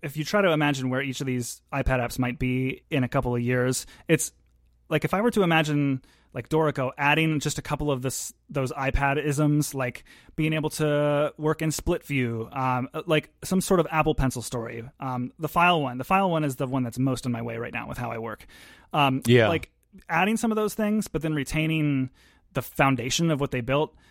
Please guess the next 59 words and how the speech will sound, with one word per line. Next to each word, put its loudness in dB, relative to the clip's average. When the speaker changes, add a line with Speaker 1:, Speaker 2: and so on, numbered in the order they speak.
Speaker 1:
seems 0
more 2
like 0
the -4
app -4
that -4
I -2
wanna 0
be -8
using -2
every 0
day 2
than 0
what -4
Sibelius 2
is -4
today, 0
but, -2
like, -6
with -4
maybe 2
a 2
little 2
bit -4
more -2
power -2
under -8
the -8
hood. -10
And 4
that 0
could 0
just -2
be 0
because 0
Dorico 0
is -4
what 0
I've 0
been 0
us-, -4
what -2
I've -2
been -2
using 2
lately, -8
but 0
it 0
is 0
a 0
very, 0
very -2
powerful -2
app. -4
Sibelius 0
is -2
powerful -2
too, 0
but -2